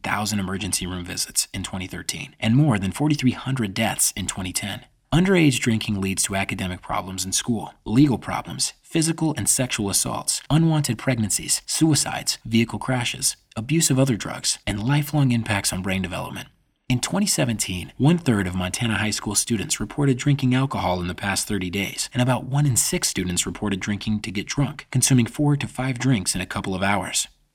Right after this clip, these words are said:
Drinking can cause significant and long-lasting changes in the structure and function of the brain. However, these negative impacts can be significantly reduced when initiation of drinking is delayed past twenty years of age.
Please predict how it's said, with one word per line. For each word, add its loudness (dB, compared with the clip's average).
Drinking 4
can 2
cause 0
significant -2
and -6
long-lasting 0
changes -4
in -6
the -4
structure -2
and -4
function 2
of -4
the -8
brain. -2
However, 0
these -2
negative 4
impacts 0
can -4
be -2
significantly 0
reduced -2
when 2
initiation 2
of -4
drinking -4
is -8
delayed -6
past -6
twenty -4
years -4
of -10
age. -6